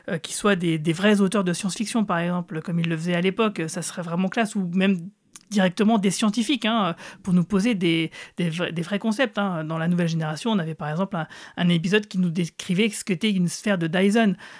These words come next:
Euh, c'est vraiment, euh, des choses qui sont très intéressantes, de prendre un, un, un concept scientifique, euh, réel, hein, une vraie théorie, et l'imager à travers un scénario de science-fiction.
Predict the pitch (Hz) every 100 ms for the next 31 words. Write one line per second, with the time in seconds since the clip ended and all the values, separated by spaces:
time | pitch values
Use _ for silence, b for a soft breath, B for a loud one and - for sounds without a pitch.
0 | B 151 147 151 185 160 170 202 214 175
1 | 160 165 - 202 - - 175 - 190 190
2 | 175 165 165 240 247 190 175 B B 175
3 | 170 - 214 190 160 - 160 - 175 220
4 | 202 220 208 165 - 214 208 190 240 208
5 | 196 165 156 151 151 151 165 226 240 190
6 | 175 165 185 180 196 170 220 262 B B
7 | B B - 214 214 214 196 185 254 254
8 | - 180 - 190 196 226 - 175 - 190
9 | 190 220 202 175 - 185 - 208 233